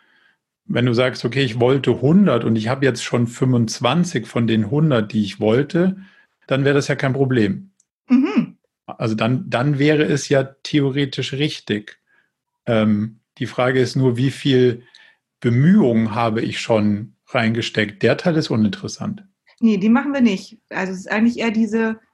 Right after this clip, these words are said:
Speaker 2: diese Fortschritte. Und da habe ich die ganze Zeit immer mit, äh, mit Karin, mit der ich im Tandem unterwegs bin als Prozessbegleiter,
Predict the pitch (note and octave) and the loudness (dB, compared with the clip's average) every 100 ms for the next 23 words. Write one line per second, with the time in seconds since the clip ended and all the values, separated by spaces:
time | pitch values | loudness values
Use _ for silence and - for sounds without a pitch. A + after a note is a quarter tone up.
0 | _ _ _ A3+ A3+ B3 A3+ - G3 G3 | _ _ _ -4 -2 0 -2 -2 -4 -2
1 | A3 A#3 - G3+ A#3 A#3+ - B3 - A3 | 0 -2 -4 0 0 0 -6 -6 0 2
2 | G#3+ G#3+ - - F#3+ F#3+ - A#3+ A3+ G#3 | 2 0 -6 -8 -8 -8 -6 0 2 0
3 | G3 G3+ G3 A3+ A#3+ A#3 A#3 G#3+ A3+ - | -2 -6 -4 2 4 4 0 -4 -6 -6
4 | A3+ G#3 G#3+ A3+ A3 G#3+ G#3 G3+ G3+ G#3 | -6 -6 -10 -12 -12 -8 -6 -4 -4 -6